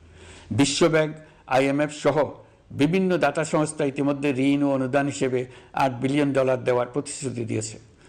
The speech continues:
যা আমাদের ভঙ্গুর অর্থনীতিকে সচল করতে সক্ষম হবে। পতিত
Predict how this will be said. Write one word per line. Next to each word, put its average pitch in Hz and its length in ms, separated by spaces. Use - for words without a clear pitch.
যা 110 180
আমাদের 135 300
ভঙ্গুর 131 380
অর্থনীতিকে 123 580
সচল 135 400
করতে 117 300
সক্ষম - 380
হবে। 104 200
পতিত 160 280